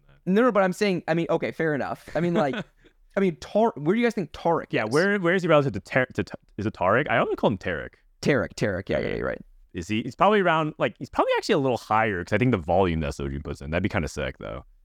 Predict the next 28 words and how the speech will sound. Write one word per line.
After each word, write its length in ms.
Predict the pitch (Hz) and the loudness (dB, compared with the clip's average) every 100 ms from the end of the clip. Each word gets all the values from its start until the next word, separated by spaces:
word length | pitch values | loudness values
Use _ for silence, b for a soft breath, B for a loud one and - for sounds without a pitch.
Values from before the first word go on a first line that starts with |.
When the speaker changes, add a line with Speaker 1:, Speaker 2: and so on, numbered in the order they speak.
| - | -12
Speaker 2:
N-, 80 | 120 - | -12 -8
he's 200 | 127 131 | -4 0
not. 320 | 117 101 - | 0 0 -4
Tarek 320 | - 139 151 156 | -4 -2 -2 -2
is, 160 | - | -6
Tarek 300 | - 143 147 | -4 -4 -2
is 100 | 131 | -4
thirteenth, 600 | - 127 - - 117 - - - | -4 -4 -4 -4 -6 -8 -16 -4
but 100 | 139 | -4
it's 60 | 143 | 0
Speaker 1:
Oh, 100 | 170 | -2
Speaker 2:
not 80 | 143 | 0
Speaker 1:
okay. 80 | |
Speaker 2:
that 260 | 135 135 - | -2 -4 -4
big 120 | 127 | -6
of 80 | 110 | -4
a 60 | 107 | -4
gap. 340 | 104 73 - | -4 -4 -2
Anyway, 220 | 180 175 | 0 0
we 80 | 156 | 2
don't 160 | 214 254 | 0 -2
have 100 | 156 | -4
to, 60 | |
we 80 | 143 | -2
don't 80 | 196 | -2
have 60 | 220 | -2
to 100 | 156 | -4
stay, 500 | - 131 123 117 | -2 -2 -2 -4